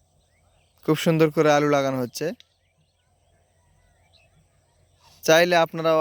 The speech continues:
আলু লাগাতে পারবেন এই সময়, এখন সময়, আলু লাগানোর সময়। অনেকে লাগাইছে, লাগাচ্ছে।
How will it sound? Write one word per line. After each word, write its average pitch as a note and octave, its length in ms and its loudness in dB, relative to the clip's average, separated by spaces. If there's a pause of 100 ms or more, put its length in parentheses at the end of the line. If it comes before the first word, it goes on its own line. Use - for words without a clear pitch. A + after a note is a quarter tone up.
আলু D3+ 140 -2
লাগাতে C#3+ 380 -4
পারবেন B2+ 280 -4
এই C#3 200 -4
সময়, A#2+ 260 -10 (720)
এখন D3+ 280 0 (120)
সময়, C#3 300 0
আলু C3+ 200 0
লাগানোর C#3+ 420 0
সময়। D#3+ 280 -4
অনেকে E3 300 -2
লাগাইছে, D3 540 0 (960)
লাগাচ্ছে। D#3 480 0